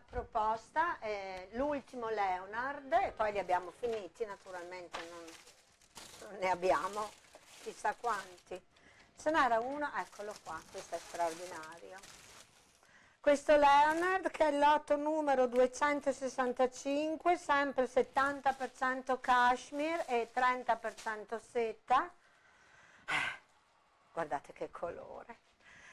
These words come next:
E sapete perché sono rari? Perché sono stole. Solitamente si trovano i foulard, mentre le stole sono proprio rare, rarissime.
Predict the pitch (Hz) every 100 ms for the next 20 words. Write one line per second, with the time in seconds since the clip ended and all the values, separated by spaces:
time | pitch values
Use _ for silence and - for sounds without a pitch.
0 | - 339 370 277 269 294 381 427 415 392
1 | 311 269 240 233 214 196 220 247 294 285
2 | 320 - 320 349 - - 269 208 208 247
3 | 262 _ _ _ _ _ - - 311 320
4 | - 349 359 330 302 277 339 - 320 302
5 | 262 254 269 269 - 285 277 214 190 254
6 | - 269 302 277 247 247 277 302 - 262
7 | 220 220 269 - 285 302 339 285 247 247
8 | 277 269 247 190 175 190 208 220 247 240
9 | 190 - - 196 202 208 -